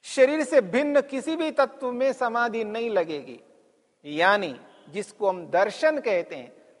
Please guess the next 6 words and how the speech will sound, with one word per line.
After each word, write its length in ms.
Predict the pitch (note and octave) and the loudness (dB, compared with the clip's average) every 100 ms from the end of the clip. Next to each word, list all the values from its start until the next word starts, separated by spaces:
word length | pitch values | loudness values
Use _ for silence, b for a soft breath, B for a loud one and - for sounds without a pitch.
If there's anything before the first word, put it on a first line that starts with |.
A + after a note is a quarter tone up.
| - | 0
प्रत्यक्ष 580 | F#3+ - A3+ A3 A3 A#3+ | 0 0 -2 -2 -2 -6
कहते 420 | G3 E3 D3 C#3+ | -2 -2 -2 -8
हैं, 140 | A#2 - b - | -16 -20 b -14
साक्षात्कार 1080 | - G3 G3+ - B3+ A#3+ C#4 - C#4+ D4 C4+ | 4 6 6 2 2 2 2 4 8 8 8
कहते 360 | G#3+ F3+ F3+ | 4 0 0
हैं, 360 | E3 D3+ F3+ | -10 -8 -10